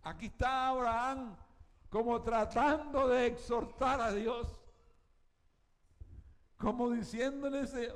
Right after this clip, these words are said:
Dios, pero no va a ser tan justo que, que mueran cincuenta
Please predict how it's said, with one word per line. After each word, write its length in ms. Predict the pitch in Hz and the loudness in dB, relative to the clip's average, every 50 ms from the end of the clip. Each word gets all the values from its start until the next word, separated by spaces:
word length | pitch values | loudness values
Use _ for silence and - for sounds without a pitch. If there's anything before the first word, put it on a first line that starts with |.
| - 185 | -10 -10
Dios, 680 | 190 226 247 277 294 311 320 320 285 247 185 - - - - - - - - - - | -6 -2 0 2 4 4 4 2 0 -2 -4 -10 -12 -16 -18 -18 -18 -20 -18 -4 2
pero 220 | 226 254 240 240 | 2 4 4 4
no 220 | 247 262 269 269 277 | 2 2 2 2 4
va 100 | 285 285 | 4 2
a 60 | 247 | 2
ser 280 | - 269 269 269 - | 0 0 -2 -2 0
tan 260 | - 285 269 262 240 208 | 0 0 0 0 -2 -2
justo 480 | 233 277 294 285 269 - - 285 277 | -2 0 0 -2 -2 -4 -6 -8 -6
que, 360 | - 277 240 - - - - - | -4 -4 -4 -4 -6 -12 -8 -2
que 140 | - 233 202 | 0 0 2
mueran 400 | 202 208 208 214 226 240 254 240 | 2 2 0 0 0 -2 -2 -4
cincuenta 1160 | 247 262 254 240 226 - - 262 294 330 392 415 415 339 - - - 196 185 165 131 107 | -4 -6 -6 -6 -8 -6 -4 0 0 2 0 0 -2 -8 -6 -2 -2 0 0 0 -2 -4